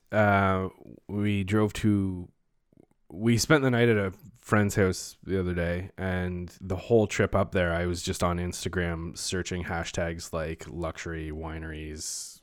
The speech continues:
like, kind of trying to find new clients that I,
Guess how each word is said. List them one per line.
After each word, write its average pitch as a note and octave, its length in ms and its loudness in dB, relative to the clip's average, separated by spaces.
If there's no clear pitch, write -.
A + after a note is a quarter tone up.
like, D#2 300 -8
kind C3 220 4
of A2 260 -2
trying A#2 640 4
to - 180 -4
find G2 760 0
new F#2+ 240 2
clients F#2+ 600 0
that F#2 140 0
I, E2+ 280 0